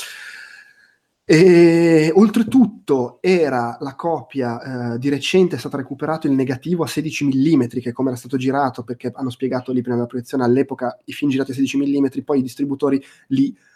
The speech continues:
eh, strecciavano a trentacinque millimetri per distribuirli,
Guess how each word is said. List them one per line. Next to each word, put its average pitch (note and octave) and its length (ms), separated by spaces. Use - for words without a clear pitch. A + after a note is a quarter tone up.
eh, A#2 420
strecciavano C3+ 800
a A#2+ 60
trentacinque C3 560
millimetri C3 420
per A#2+ 140
distribuirli, C3 760